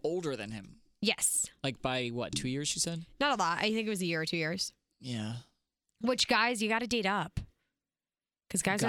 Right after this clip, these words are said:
Speaker 1: Guys, you mean
Speaker 2: mature.
Speaker 1: girls have to date up.
Speaker 2: I'm saying with guys, like, when you're dating
Speaker 1: Oh, oh,
Speaker 2: guys,
Speaker 1: oh.
Speaker 2: you have to date up. Like, you
Speaker 1: I
Speaker 2: should
Speaker 1: don't
Speaker 2: date
Speaker 1: agree
Speaker 2: somebody
Speaker 1: with
Speaker 2: who,
Speaker 1: that.
Speaker 2: I do.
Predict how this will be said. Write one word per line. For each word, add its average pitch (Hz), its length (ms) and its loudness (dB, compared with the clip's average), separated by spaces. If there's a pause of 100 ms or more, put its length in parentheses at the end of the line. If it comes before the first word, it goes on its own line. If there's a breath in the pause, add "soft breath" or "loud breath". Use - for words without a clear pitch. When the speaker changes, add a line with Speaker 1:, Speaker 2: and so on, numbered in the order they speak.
Speaker 1:
Guys, 151 200 2
you 135 80 2
mean 127 100 2
Speaker 2:
mature. - 200 0
Speaker 1:
girls 131 160 -2
have 113 100 -4
to 101 80 -10
date 92 180 -4
up. 90 120 -8 (680)
Speaker 2:
I'm 202 80 2
saying 180 240 0
with 175 280 -2
guys, 143 420 0
like, 160 160 -2
when 165 120 -2
you're 165 100 -2
dating 147 320 2
Speaker 1:
Oh, 135 120 2
oh, - 20 0
Speaker 2:
guys, 123 260 0
Speaker 1:
oh. 101 120 0 (420)
Speaker 2:
you 185 180 0
have 170 240 0
to 165 60 0
date 160 380 0 (540)
up. - 280 -2 (200)
Like, 165 240 -2 (140)
you 185 120 2
Speaker 1:
I - 40 2
Speaker 2:
should 196 120 4
Speaker 1:
don't 185 60 0
Speaker 2:
date 180 80 4
Speaker 1:
agree 170 120 0
Speaker 2:
somebody 175 200 2
Speaker 1:
with 175 40 0
Speaker 2:
who, 127 60 2
Speaker 1:
that. 143 140 0
Speaker 2:
I 160 180 2
do. 143 260 -2